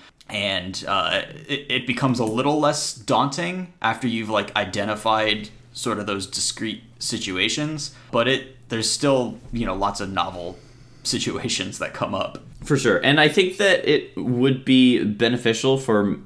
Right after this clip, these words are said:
Speaker 2: anybody who's trying to play in some modern tournaments coming up to see if they can goldfish the deck, just in order to understand how it goes off so that you can better understand how to prevent it from going off.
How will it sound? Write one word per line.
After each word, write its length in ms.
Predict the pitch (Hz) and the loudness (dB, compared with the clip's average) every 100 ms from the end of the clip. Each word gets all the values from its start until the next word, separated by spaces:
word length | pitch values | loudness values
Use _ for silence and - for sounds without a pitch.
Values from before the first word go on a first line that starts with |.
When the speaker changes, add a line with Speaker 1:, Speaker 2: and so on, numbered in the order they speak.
| - - | -12 0
Speaker 2:
anybody 520 | 107 120 131 143 156 | 4 4 4 4 2
who's 280 | 151 135 123 | 2 2 2
trying 180 | 135 123 | 0 0
to 60 | |
play 260 | 117 120 117 | 2 4 4
in 220 | 113 110 | 4 2
some 180 | 104 107 | 2 2
modern 360 | 101 101 117 | 2 2 0
tournaments 440 | 123 127 120 113 - | -2 -2 -2 -4 -2
coming 240 | 131 127 | 0 2
up 220 | 131 - - - - - - - | 2 0 -8 -20 -20 -20 -18 -6
to 720 | - 113 107 104 101 98 - | 2 6 6 6 4 0 0
see 260 | - 123 | 0 4
if 120 | 120 - | 2 4
they 180 | 107 | 2
can 560 | 104 117 107 98 95 - 107 | 4 2 2 2 -2 -4 -2
goldfish 760 | 104 104 101 104 92 - - - - - - - - - - | 2 2 2 2 2 -2 -12 -16 -20 -20 -18 -18 -20 -16 -4
the 160 | 107 | 0
deck, 380 | 107 95 87 - - - - | 2 2 0 -4 -16 -20 -12
just 360 | - 175 180 - | 2 2 2 0
in 120 | 135 | 2
order 240 | 135 131 127 | 4 4 4
to 300 | 120 123 107 | 2 2 4
understand 960 | 110 110 107 - 104 98 95 92 90 - - | 4 4 2 0 2 4 2 2 -2 -6 -14
how 400 | - - 90 104 | -8 0 2 4
it 120 | 113 | 2
goes 260 | - 131 123 | 2 2 4
off 380 | 135 135 - - | 4 4 0 -8
so 200 | - 110 | 0 2
that 140 | 104 - | 2 2
you 120 | 95 | -2
can 200 | 101 90 | -2 0
better 540 | 95 92 92 92 87 - | 2 4 4 4 2 0
understand 440 | 92 90 95 87 | -2 -2 -2 -2
how 160 | 92 85 | -2 -2
to 280 | - 87 | -2 -2
prevent 440 | - 98 87 87 85 | -2 -4 -2 -2 0
it 160 | 82 | -4
from 260 | - - 82 | -6 -8 -6
going 300 | 57 50 58 | -6 -8 -6
off. 300 | 53 50 - | -8 -8 -14